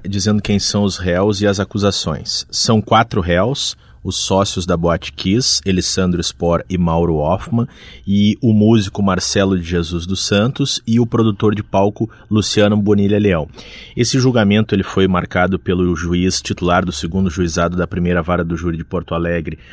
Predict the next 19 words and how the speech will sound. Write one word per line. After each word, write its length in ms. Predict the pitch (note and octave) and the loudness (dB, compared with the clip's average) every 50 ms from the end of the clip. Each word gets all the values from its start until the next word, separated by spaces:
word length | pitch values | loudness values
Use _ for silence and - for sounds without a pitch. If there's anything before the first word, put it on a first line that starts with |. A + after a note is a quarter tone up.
| - - | -14 -10
pra 140 | - - G2 | -6 -6 -4
começar 500 | - - G2 G2 F2+ - - - F#2+ F#2+ | -2 0 0 0 -2 -2 -2 0 0 0
no 140 | F#2 F#2 F2+ | 0 -2 -2
dia 320 | D#2+ F2 F#2+ F2+ E2 - - - - - - | -2 -2 -2 -2 -2 -4 -8 -16 -20 -20 -4
primeiro 500 | - B2+ A2+ G#2+ G#2+ A2 B2 D3 C#3 A#2+ | 0 2 2 4 4 6 6 6 6 4
de 140 | F#2+ G2 F#2 | 2 2 0
dezembro, 480 | F#2+ F2+ E2+ D#2+ E2+ F2+ G#2+ C3 C3+ | 2 0 0 0 0 0 0 -2 0
doutor 320 | A#2 F#2+ D#2+ - F#2+ F2+ F#2 | -2 -2 -2 -2 -2 0 0
Orlando 380 | F2+ E2 D#2+ F2 F2+ F#2 G2 | 0 0 0 0 0 0 0
Facini 500 | - - - E2 - - - F2+ F2 E2 | -2 -2 -4 -4 -4 -4 -4 -4 -4 -2
Neto. 340 | D#2+ D#2 D#2 F#2+ A2+ - - - - - - - - | -4 -2 -2 -4 -4 -4 -8 -16 -20 -20 -20 -12 -10
É 80 | E2 | -6
bom 180 | E2+ E2+ F#2 G2+ | -4 -2 0 0
lembrar 640 | G2+ F#2+ F#2 E2+ F#2 F#2 F#2+ G2 F2+ D#2+ - - - | 0 0 0 0 0 2 2 2 0 -2 -6 -14 -10
a, 440 | F2+ F2 E2+ E2 D#2 D2+ - D#2 D2+ | -8 -6 -6 -6 -6 -8 -10 -12 -12
a, 60 | - - | -10 -10
a, 340 | D#2+ D2+ D#2+ D2 - D#2+ | -10 -8 -8 -10 -8 -6
ao 80 | F2+ E2+ | -6 -6
pessoal 480 | - G2 F#2+ - - F#2+ F#2 G#2+ A2+ | -4 -4 -4 -4 -2 0 0 0 0